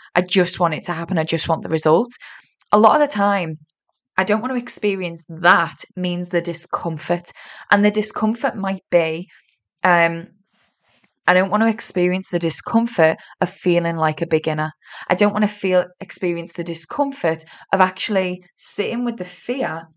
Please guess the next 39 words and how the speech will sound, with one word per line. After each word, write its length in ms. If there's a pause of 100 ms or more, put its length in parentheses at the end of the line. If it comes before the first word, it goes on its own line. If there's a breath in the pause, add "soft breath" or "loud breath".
(440)
um, 460 (100)
and 260 (380)
being 200
okay 320
with 120
it, 160
not 140
trying 180
to 80
fix 320
myself, 420
not 140
trying 160
to 80
remove 420
the 80
fear, 360 (320 loud breath)
but 120
accepting 500
it's 140
a 40
very 260
normal 420
part 520 (420 loud breath)
of 420 (220)
developing 480
and 100
growing. 340 (560 loud breath)
I 60
don't 220
wanna, 300 (520 loud breath)
you 80
know, 100
I 100
don't 340
want 340 (220)
this, 460
whatever 280
this 260